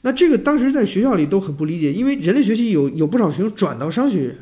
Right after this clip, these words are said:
但很少有从商学院转回来的。但是他就是那种，就是他一定要念这个。我自己也遇到过这种个案，就我还是觉得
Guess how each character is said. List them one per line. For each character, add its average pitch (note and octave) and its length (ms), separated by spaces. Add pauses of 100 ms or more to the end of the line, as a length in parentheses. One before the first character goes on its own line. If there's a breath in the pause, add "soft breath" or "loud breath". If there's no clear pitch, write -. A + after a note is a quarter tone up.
(520 soft breath)
但 B3 140
很 F#3+ 180
少 A3 160
有 D#3+ 160
从 E3+ 180
商 A#3 200
学 A#3 80
院 F3+ 120
转 A#2+ 240
回 D#3 140
来 D#3+ 120
的。 C#3+ 260 (420 soft breath)
但 C#4 140
是 A3+ 80
他 C4 200
就 D4+ 200
是 D#3+ 240
那 F3 100
种， B2+ 240
就 F3+ 160
是 D3+ 140 (240)
他 E3+ 160
一 D#3+ 120
定 A3+ 200
要 C#3 180
念 D3 240
这 B2 80
个。 B2 120 (840 loud breath)
我 D#3 200
自 D4+ 160
己 F#3 120
也 F#3 120
遇 E3+ 140
到 C#3 140
过 C#3 100
这 E3 100
种 C3 140
个 C3+ 220
案， B2+ 200 (440 soft breath)
就 C4+ 100
我 E3 160
还 D#3+ 180
是 C4 80
觉 E3 160
得 F3 300